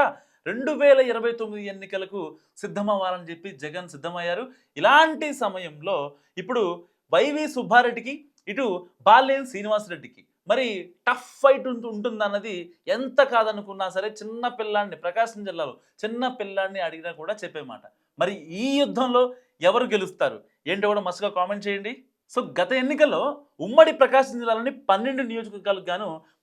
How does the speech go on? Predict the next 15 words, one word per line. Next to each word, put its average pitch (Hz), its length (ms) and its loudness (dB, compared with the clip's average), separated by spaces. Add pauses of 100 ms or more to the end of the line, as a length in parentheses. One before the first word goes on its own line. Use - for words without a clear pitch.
పదకొండు 247 400 0
చోట్ల 254 320 0
అభ్యర్థులను 226 580 -4
మార్చిన 196 340 -2
వైసీపీ 247 720 -8 (220)
చివరికి 277 340 2
రెండు 185 320 -10
సీట్లతో 208 460 -14
సరిపెట్టుకోవాల్సి 208 600 -8
వచ్చింది. 107 340 -20 (360)
ఆ 156 180 4
తర్వాత 175 640 -4 (340)
అద్దంకి, 185 500 -2
పర్చూరు 196 440 -4
నియోజకవర్గాల్లో 175 720 -8